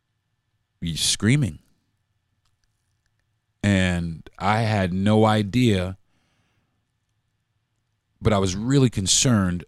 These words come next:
about what had happened to this woman. And what were you doing? And where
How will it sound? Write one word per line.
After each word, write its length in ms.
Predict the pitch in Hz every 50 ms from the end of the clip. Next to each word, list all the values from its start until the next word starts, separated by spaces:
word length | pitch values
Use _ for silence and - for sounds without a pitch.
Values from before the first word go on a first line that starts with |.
| -
about 380 | 92 87 - 107 95 90 87 58
what 280 | 87 87 98 120 120
had 160 | 101 110 113 101
happened 480 | 85 101 127 127 - - 95 90 85
to 100 | - 104
this 200 | 82 92 92 -
woman. 380 | 85 90 113 120 101 76 67 - _ _ _ _ _ _ _ _ _ _ _ _ _ _ _ _ _ _ _ _ _ _ _ _ _ _ _ _ _ _ _ _ _ _ _ _ _ _ _ _ _ _ _ _ -
And 160 | 98 92 87
what 240 | 90 117 131 143 - - _ _ _ _ _ _ _ _ _ _ _ _ - -
were 120 | - 113
you 160 | 110 101 107
doing? 480 | 98 82 123 143 151 147 104 90 82 87
And 140 | 87 87 87
where 420 | 98 117 127 135 139 135 135 131